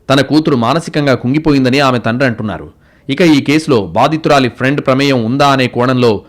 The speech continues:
పోలీసులు విచారణ జరుపుతున్నారు. అతన్ని కూడా ప్రశ్నించారు. దుర్గాపూర్ ఘటనపై పోలీసుల విచారణ కొనసాగుతున్న క్రమంలోనే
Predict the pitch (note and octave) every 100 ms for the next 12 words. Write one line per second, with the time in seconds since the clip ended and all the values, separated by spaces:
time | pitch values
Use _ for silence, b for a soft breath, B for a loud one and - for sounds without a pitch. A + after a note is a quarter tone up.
0 | b b B2+ D#3 E3 C3+ C3 A2+ - C#3+
1 | C3+ A#2 G#2+ - G2 D2 - b b F#2+
2 | A#2+ G3+ G3+ F3+ D3+ B2+ - C3+ G#2+ D2+
3 | D2+ _ _ G#2 D#3+ E3+ G#3+ G#3 E3+ C3+
4 | D#3 E3 D#3 C#3+ D3 G3 G3 F3 B2+ E3
5 | D#3+ D3 C3+ D3+ E3+ D#3 D#3+ C3+ C3 D3
6 | C3+ A#2+